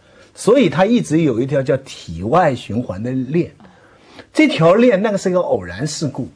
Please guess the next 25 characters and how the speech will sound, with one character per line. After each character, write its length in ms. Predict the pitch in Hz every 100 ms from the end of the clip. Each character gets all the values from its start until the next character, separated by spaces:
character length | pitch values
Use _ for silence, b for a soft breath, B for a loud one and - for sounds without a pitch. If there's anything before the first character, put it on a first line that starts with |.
| _ b b b b b
后 240 | _ - 226
来 120 | 202
不 180 | 175 220
过 100 | 180
我 80 |
看 200 | 107 165
国 140 | 143 139
务 100 | 165
院 120 | 156
的 100 | 139
处 220 | - 175
理 120 | 120
好 140 | 113 85
像 160 | 117
很 240 | 113 82 85
厉 140 | 113
害， 160 | 98 87
就 100 | 131
不 240 | - 311
仅 300 | 269 131 92
是 120 | 110
堵 300 | 139 - 98
掉 160 | 95 151
这 160 | 127 180
个 180 | 127